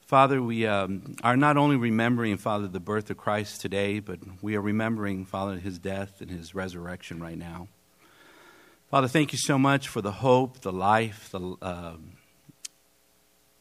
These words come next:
Father, just the life that, in, uh, that you give us, and that, Father, the truth, Father, the future,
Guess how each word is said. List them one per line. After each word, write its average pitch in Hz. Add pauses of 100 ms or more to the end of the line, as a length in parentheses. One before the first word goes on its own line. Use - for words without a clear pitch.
(300)
Father, 120
just 120
the 107
life 101
that, 90
in, 90
uh, 87
that 85
you 92
give 104
us, - (1300)
and 110
that, 107
Father, 120
the 98
truth, 131 (1200)
Father, 117
the 92
future, 120